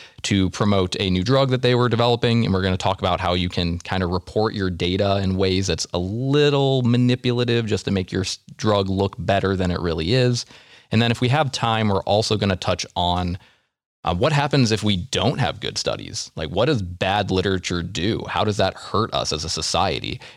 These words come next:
And so we have some examples of that too that has, uh, still has repercussions today. So that's really what we're gonna be talking about. Uh, so as always, the first question that we're gonna ask, and the first question I always,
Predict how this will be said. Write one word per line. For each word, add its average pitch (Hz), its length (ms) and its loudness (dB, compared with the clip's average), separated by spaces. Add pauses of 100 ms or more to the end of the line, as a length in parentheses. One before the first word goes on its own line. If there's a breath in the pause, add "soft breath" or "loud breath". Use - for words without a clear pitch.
And 95 120 0
so 104 80 2
we 95 80 2
have 95 140 2
some 92 120 -2
examples 82 520 -2
of 80 120 -6
that 71 300 -2
too 80 300 -2
that 69 280 -4
has, - 400 -6 (100)
uh, - 200 -4 (260)
still 151 180 2
has 156 140 2
repercussions 113 500 0
today. 98 220 0 (460)
So 80 280 -2
that's 139 160 -2
really 123 140 2
what 107 140 2
we're 95 80 0
gonna 76 120 -2
be - 100 -6
talking - 260 -4
about. - 240 -4 (1800 loud breath)
Uh, 110 160 2
so 175 160 4
as 180 160 2
always, 123 460 2 (180)
the 117 80 0
first - 260 0
question 135 320 2
that 113 100 2
we're 104 120 2
gonna 151 120 2
ask, 92 360 -2
and 101 100 0
the 104 40 0
first 120 200 0
question 104 260 0
I 95 80 2
always, 101 540 2